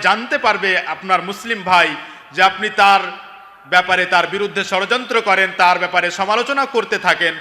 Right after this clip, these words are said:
অবশ্যই সে ভালোবাসা দুর্বল হতে থাকবে।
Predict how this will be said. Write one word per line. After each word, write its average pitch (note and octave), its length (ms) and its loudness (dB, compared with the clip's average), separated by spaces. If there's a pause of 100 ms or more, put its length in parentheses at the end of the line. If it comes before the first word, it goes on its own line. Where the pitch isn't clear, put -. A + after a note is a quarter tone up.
(260)
অবশ্যই E3 480 -6
সে E3+ 100 -4
ভালোবাসা D#3 480 -2
দুর্বল D3+ 400 -8
হতে D3 180 -10
থাকবে। A#2+ 320 -8